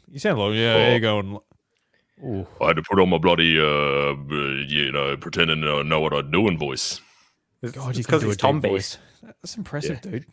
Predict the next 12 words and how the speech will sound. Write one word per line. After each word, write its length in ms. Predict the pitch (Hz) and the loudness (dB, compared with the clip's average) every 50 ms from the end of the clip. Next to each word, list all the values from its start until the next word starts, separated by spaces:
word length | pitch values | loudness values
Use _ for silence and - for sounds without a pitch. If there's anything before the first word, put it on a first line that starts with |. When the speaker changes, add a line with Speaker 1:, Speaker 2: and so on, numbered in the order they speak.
| - 147 | -16 -8
Speaker 1:
Well 140 | 165 185 185 | -6 -6 -4
done. 300 | 143 110 117 131 107 101 _ _ _ - _ _ _ - | -4 -4 -6 -6 -10 -12 _ _ _ -20 _ _ _ -4
Speaker 3:
<laughs> 220 | 127 - - 349 | -4 -2 0 0
He's 280 | 147 127 123 117 - - | 2 2 2 2 0 -2
Man 280 | 165 139 135 135 139 131 | 2 4 4 4 4 4
Beast, 420 | 135 127 127 131 - - - _ - - | 4 2 2 2 -2 -10 -12 _ -2 2
Man 220 | 139 135 131 131 | 4 4 4 6
Beast's 320 | 123 131 127 120 - - | 6 6 4 4 2 -6
cous-, 380 | - - - - 143 139 135 135 | -12 -8 -2 0 0 0 0 -2
cousin 380 | - - 131 123 120 131 120 113 | -2 0 0 0 2 0 -2 -2
Tom 300 | - - 135 139 147 135 | -2 0 0 0 0 0
Beast. 420 | - - - - - - - - | -2 -6 -8 -10 -14 -14 -16 -18